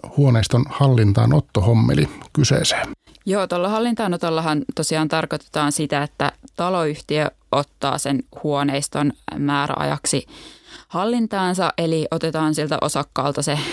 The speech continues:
Speaker 2: huoneiston hallinta taloyhtiölle. Ja, ö, on lähdetty siitä, että hallintaanottovaroitus, ö,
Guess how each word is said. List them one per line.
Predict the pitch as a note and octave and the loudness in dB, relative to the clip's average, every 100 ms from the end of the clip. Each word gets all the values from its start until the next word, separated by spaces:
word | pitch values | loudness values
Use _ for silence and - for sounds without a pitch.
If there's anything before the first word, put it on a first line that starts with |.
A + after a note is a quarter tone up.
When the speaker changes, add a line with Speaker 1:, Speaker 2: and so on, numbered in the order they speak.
| - - | -10 -4
Speaker 2:
huoneiston | D3+ D3 D3 D3+ - C#3+ D3+ | -2 0 -2 -4 -4 -4 -2
hallinta | D3 D3 D3 D3 D3 D3 - | -2 -2 -2 -2 -2 -4 -6
taloyhtiölle. | D#3 D3+ D3 C#3+ C#3+ - D3 D3 D3 D3+ - - - - - - - | -2 -2 -2 -4 -6 -4 -2 -2 -2 -2 -6 -16 -20 -20 -20 -20 -14
Ja, | D#3+ D#3+ D#3 - _ - | -6 -4 -2 -4 _ -4
ö, | D#3 D3+ D3+ D3+ - _ - - C#3+ D#3+ | -2 0 0 -2 -4 _ -6 -4 -4 -4
on | E3 E3 | -2 0
lähdetty | F3+ F3 - D#3+ | 0 -2 -4 -6
siitä, | - G3 A3+ F3 | -2 0 0 0
että | D#3+ - D3+ - | -4 -4 -6 -6
hallintaanottovaroitus, | D3+ E3 F#3+ D#3+ D3+ D3 - D3 E3+ E3+ D#3+ D3 D3 - - - - | -2 0 0 0 -2 -2 -4 -4 -2 0 -2 -2 -4 -4 -6 -10 -20
ö, | - | -10